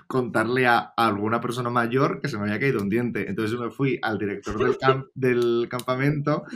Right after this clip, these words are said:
Speaker 1: en plan de, "Uy, uy, uy, uy, pues se me ha caído este diente".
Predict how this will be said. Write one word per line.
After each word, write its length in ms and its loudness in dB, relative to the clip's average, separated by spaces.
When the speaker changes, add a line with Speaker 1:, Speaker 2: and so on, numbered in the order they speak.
Speaker 1:
en 140 0
plan 220 2
de, 200 2
"Uy, 280 6
uy, 180 8
uy, 220 6
uy, 280 6
pues 280 4
se 100 4
me 120 0
ha 80 -2
caído 200 6
este 220 2
diente". 640 0